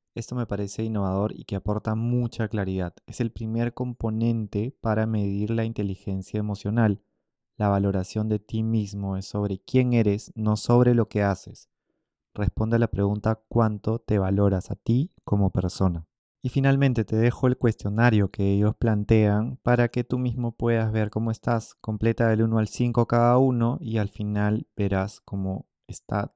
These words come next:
tu nivel de valoración hacia ti mismo. Regularmente tienes pensamientos positivos sobre ti, sueles ser optimista, estás cómodo diciéndole a las personas no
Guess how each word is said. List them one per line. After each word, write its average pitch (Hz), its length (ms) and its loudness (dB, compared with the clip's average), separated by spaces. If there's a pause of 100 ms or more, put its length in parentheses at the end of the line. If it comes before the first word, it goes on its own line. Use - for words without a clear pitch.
tu 117 140 -2
nivel 107 420 0
de - 200 -6
valoración 101 760 0
hacia 95 280 -6
ti 101 140 -6
mismo. 92 360 -8 (1160)
Regularmente 117 720 0
tienes 117 260 -2
pensamientos 104 760 -4
positivos 120 680 -2
sobre 117 300 -4
ti, 123 340 -8 (240)
sueles 123 320 2
ser 123 200 0
optimista, 117 840 -2 (240)
estás - 320 -6
cómodo 139 540 2
diciéndole 120 600 0
a 104 40 0
las 104 160 -2
personas - 580 -4
no 123 460 0